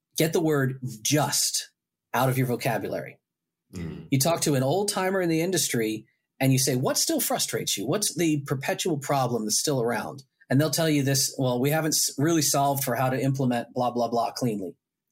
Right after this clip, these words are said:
Speaker 1: You think about it, you say, "All right, there's still opportunity because that's still a problem." And then start thinking about it in a way that doesn't use the word just. Because every old head in the industry has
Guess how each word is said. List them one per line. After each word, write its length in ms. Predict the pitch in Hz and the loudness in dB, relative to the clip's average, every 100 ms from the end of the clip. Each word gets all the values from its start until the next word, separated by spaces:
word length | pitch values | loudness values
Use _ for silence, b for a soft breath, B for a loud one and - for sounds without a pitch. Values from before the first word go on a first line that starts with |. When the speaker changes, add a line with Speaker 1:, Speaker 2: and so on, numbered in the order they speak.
| B B B _ | B B B _
Speaker 1:
You 80 | 143 | -2
think 240 | 147 160 | 0 0
about 260 | 180 170 170 | 2 2 2
it, 140 | - | 0
you 120 | - 127 | 0 0
say, 160 | 127 | 2
"All 140 | 123 180 | 2 2
right, 180 | - - | 0 2
there's 180 | 131 | 2
still 220 | - 190 190 | 2 2 0
opportunity 640 | - 214 285 226 156 160 _ - | 0 0 2 2 0 -4 _ -6
because 140 | 107 | -2
that's 140 | 127 135 | 0 2
still 160 | 208 | 0
a 40 | - | 2
problem." 420 | 247 196 156 156 _ _ B B B | 2 2 -2 -4 _ _ B B B
And 180 | 143 139 | 2 4
then 340 | 139 127 131 - _ _ - | 4 2 -2 -8 _ _ -4
start 320 | - 170 170 | 0 2 0
thinking 260 | 190 196 180 | 0 0 0
about 280 | 175 175 | 0 0
it 60 | 170 | 2
in 80 | 143 | 2
a 40 | |
way 140 | 143 139 | 2 2
that 120 | 123 | 2
doesn't 220 | 135 135 | 2 2
use 140 | 135 | 2
the 80 | 135 | 2
word 260 | 123 117 104 | 2 0 -2
just. 540 | - - - - - - _ _ _ _ - | -2 0 -2 -2 -6 -12 _ _ _ _ 2
Because 200 | 147 143 | 4 4
every 260 | 185 202 | 4 2
old 260 | 202 202 175 | 2 2 2
head 180 | 160 160 | 2 2
in 80 | 143 | 2
the 120 | 190 | 2
industry 360 | 247 - 135 | 2 2 0
has 200 | 123 113 | 0 0